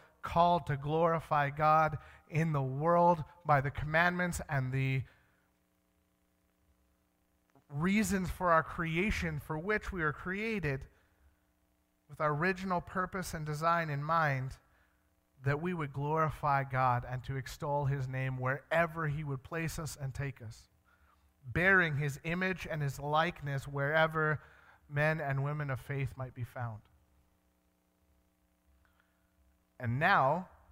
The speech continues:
something that Adam and Eve didn't have the privilege of, we can do these things not just dreaming and imagining what this reconciliation of God and man might look like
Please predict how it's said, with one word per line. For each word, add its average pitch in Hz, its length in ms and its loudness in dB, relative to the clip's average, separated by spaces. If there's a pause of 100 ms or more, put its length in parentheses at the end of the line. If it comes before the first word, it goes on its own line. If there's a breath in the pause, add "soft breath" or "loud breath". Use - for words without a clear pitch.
(160)
something 160 540 -2
that 139 220 -2
Adam 170 280 0
and 143 120 -6
Eve 170 200 -4
didn't 156 200 -6
have 147 220 0
the 143 60 -8
privilege 160 560 -2
of, 139 280 -2 (1120 soft breath)
we 208 180 -2
can 190 220 0
do 180 140 -2
these 175 200 -2
things 170 280 -4
not 185 320 6
just 156 220 -2
dreaming 170 520 0
and 147 80 0
imagining 156 640 4
what 170 180 2
this 160 200 -4
reconciliation 165 960 -2
of 143 120 -4
God 175 260 6
and 156 140 -2
man 165 220 2
might 151 240 -4
look 185 240 -2
like 127 380 -6